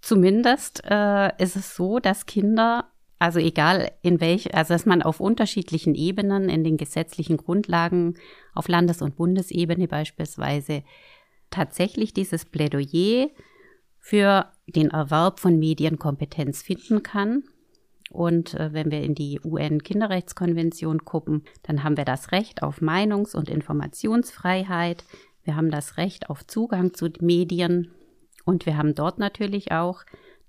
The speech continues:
Artikel siebzehn, der die Bedeutung von Kinder- und Jugendschutz hervorhebt, der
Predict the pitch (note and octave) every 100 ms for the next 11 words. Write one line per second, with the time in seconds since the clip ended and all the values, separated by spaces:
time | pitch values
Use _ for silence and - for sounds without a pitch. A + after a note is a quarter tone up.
0 | _ _ D#3+ - E3+ D3 - F#3 - -
1 | F#3+ F#3 E3 C#3+ C#3+ - C#3+ D3 D#3 D#3+
2 | C#3+ D3 D3 D#3+ D3 C#3+ - A3+ G#3+ -
3 | F3 - E3+ - D#3 D#3+ E3 D#3+ D#3+ -
4 | - - - _ _ _ _ - D3+ C#3+
5 | C3+ C3+ C3+